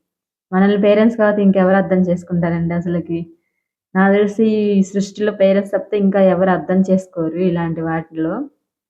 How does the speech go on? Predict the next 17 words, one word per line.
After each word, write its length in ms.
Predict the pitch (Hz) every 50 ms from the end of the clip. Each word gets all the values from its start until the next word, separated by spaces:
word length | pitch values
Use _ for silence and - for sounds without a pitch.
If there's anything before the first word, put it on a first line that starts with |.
| _ _ _ _ _ _ _ -
ఇంకా 220 | 185 180 170 196 190
ఎవరి 380 | 190 190 180 175 196 214 233
బాధని 420 | 208 208 214 208 214 208 220 233 233
చిన్న 200 | 233 233 208 202
చూపు 280 | 202 202 226 202 208 -
చూడకుండా, 540 | - 196 190 196 196 196 190 180 180 190 202 220 240 - -
మనం 240 | 185 185 185 196 196 190
మానవులం 460 | 185 180 185 190 202 208 220 214 202
కాబట్టి 440 | 196 190 180 180 175 165 - 190 196
కొంచెం 380 | 196 208 214 220 233 233 254 240
హ్యుమానిటీ 500 | - 233 208 202 208 208 208 208 202 202
అనేది 400 | 202 190 185 185 185 180 180 180 180 - _ _ _ _ _ _ - -
సొసైటీలో 560 | 220 208 214 226 226 208 214 214 202 202 208
నిలబెట్టుకుందామండి. 1040 | 202 196 190 185 180 190 190 190 190 - 180 175 175 165 165 165 160 160 160 170 175 175 _ _ _ _ _ _ _ _ -
నీకు 200 | 226 254 247 254 - -
తెలిస్తే 420 | 240 226 226 247 247 - - 254 269
సలహా 360 | 277 269 240 214 220 220 208